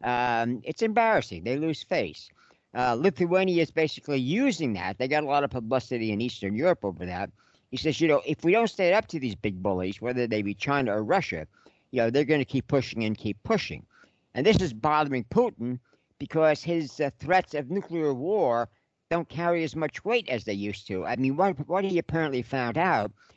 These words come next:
was that when he threatened it earlier, it raised a lot of hackles among his supporters,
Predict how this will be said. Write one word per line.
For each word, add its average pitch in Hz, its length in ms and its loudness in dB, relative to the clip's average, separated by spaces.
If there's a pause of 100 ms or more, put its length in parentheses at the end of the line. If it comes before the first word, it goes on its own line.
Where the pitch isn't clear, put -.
(180)
was 127 160 -2
that 139 100 0
when 135 100 0
he 127 60 -2
threatened 170 400 0
it 139 80 0
earlier, 127 640 2 (460)
it 143 260 -4
raised 151 540 2
a 117 80 -2
lot 151 280 -4
of 139 60 -2
hackles 123 640 -4
among 135 260 -2
his 120 220 -2
supporters, 123 600 -2